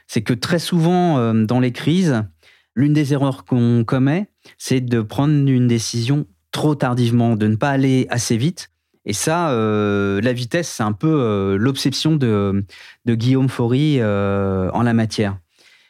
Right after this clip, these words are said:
Pour lui, euh, il estime qu'il y a quelque chose qui est extrêmement important. Une phrase qu'il aime bien également, c'est de dire que les lois de la physique ne répondent pas aux décisions des directeurs. Donc lui, son obsession, c'est de dire qu'il faut regarder les choses en face,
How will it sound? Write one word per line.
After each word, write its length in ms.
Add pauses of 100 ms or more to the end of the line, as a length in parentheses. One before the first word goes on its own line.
(140)
Pour 140
lui, 400
euh, 480 (160)
il 120
estime 460
qu'il 380 (100)
y 80
a 60
quelque 260
chose 280
qui 200
est 220 (160)
extrêmement 460
important. 380
Une 120
phrase 180
qu'il 140
aime 100
bien 140
également, 320
c'est 140
de 60
dire 160
que 100
les 100
lois 200
de 60
la 80
physique 520 (440)
ne 60
répondent 340
pas 160
aux 80
décisions 460
des 100
directeurs. 560 (380)
Donc 160
lui, 300
son 180
obsession, 400
c'est 100
de 120
dire 120
qu'il 140
faut 140
regarder 320
les 100
choses 320
en 100
face, 440